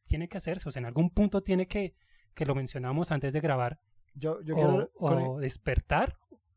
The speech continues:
Speaker 1: o terminamos de volvernos mierda.
Speaker 2: Yo quiero resaltar ese comentario de Malasia, y es que el tipo este decía, no recuerdo el nombre, decía, "Si usted está esperando vivir en una sociedad sin corrupción, prepárese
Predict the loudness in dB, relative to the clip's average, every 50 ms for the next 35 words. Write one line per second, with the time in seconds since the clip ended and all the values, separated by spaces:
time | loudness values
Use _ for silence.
0 | _ _ _ -10 -10 -6 -6 -4 -4 -4 -4 -6 -8 -8 -6 -6 -6 -6 -6 -8
1 | -6 -6 -6 -6 -8 -8 -10 -12 -14 -14 _ _ _ -6 -6 -4 -4 -2 -2 0
2 | 0 0 0 0 -2 -2 -2 -2 -2 -4 -4 -4 -4 -4 -4 -4 -4 -2 -2 -2
3 | -2 -2 -2 -2 -2 -2 -4 -4 -4 -4 -4 -4 -4 -6 -8 -10 -12 -12 -12 -12
4 | -12 -12 -12 -12 -12 -12 -14 -16 -16 -18 -14 -12 -12 -8 -6 -4 -4 -4 -4 -4
5 | -4 -4 -4 -4 -4 -4 -6 -6 -6 -8 -10 -10 -8 -8 -6 -6 -4 -4 -4 -4
6 | -6 -6 -8 -12 -14 _ _ _ _ _ _ _ _ _ _ _ _ -12 -12 -8
7 | -6 -6 -6 -6 -6 -8 -10 -12 -12 -8 -6 -4 -4 -4 -4 -4 -6 -6 -6 -6
8 | -6 -4 -4 -2 -2 -2 -2 -2 -2 0 0 0 0 0 -2 0 0 0 0 0
9 | 0 0 0 -2 -2 -2 -2 -2 -2 -2 -6 -6 -8 -10 -10 -10 -8 -8 -8 -8
10 | -8 -12 -12 -12 -14 -14 -14 -14 -16 _ _ _ _ _ _ _ _ _ -2 -2
11 | -2 -2 0 0 0 2 2 0 0 -2 -4 -4